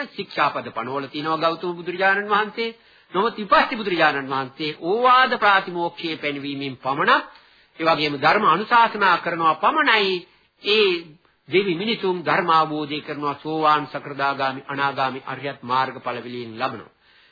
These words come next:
ඒ විපස්සී බුදුරජාණන් වහන්සේගේ බුද්ධ ශාසනයේ වැඩ හිටියා උන්වහන්සේටත් සරියුත් මුගලන් වගේ අග්‍ර ශ්‍රාවක දෙනමක්, ඒ වගේම අග්‍ර ශ්‍රාවිකා දෙනමක් වැඩ හිටියා.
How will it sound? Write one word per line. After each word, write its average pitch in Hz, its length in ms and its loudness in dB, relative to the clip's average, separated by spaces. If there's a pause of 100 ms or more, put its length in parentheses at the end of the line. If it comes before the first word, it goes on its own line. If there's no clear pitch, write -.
(480)
ඒ 196 200 4 (300)
විපස්සී 233 640 0
බුදුරජාණන් 202 600 2
වහන්සේගේ 160 640 2
බුද්ධ 175 300 -4
ශාසනයේ 156 880 0 (1400)
වැඩ 226 160 4
හිටියා 233 340 4
උන්වහන්සේටත් 233 1000 2
සරියුත් 269 420 0
මුගලන් 208 520 2
වගේ 202 360 -2
අග්‍ර 202 300 0 (120)
ශ්‍රාවක 185 520 2 (640)
දෙනමක්, 143 460 0
ඒ 135 120 -6
වගේම 175 360 2
අග්‍ර 165 280 0 (100)
ශ්‍රාවිකා 240 640 4
දෙනමක් 185 400 0
වැඩ 147 200 -4
හිටියා. 107 340 -10